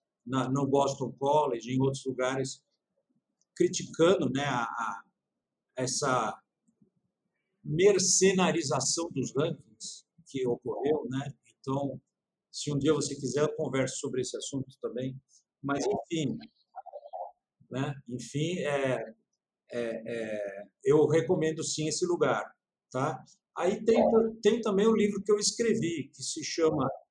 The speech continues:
Vale a Pena, só que a edição em português, que eu, eu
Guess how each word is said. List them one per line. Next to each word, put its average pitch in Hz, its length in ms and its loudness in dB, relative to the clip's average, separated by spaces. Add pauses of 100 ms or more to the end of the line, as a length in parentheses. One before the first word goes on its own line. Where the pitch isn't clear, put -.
(260)
Vale 185 260 4
a 160 60 0
Pena, 156 460 -2 (180)
só - 220 -6
que 185 120 -4
a 175 40 0
edição 147 560 -2
em 127 80 -4
português, - 680 -4
que 127 80 -8
eu, 107 100 -4 (180)
eu 110 240 -8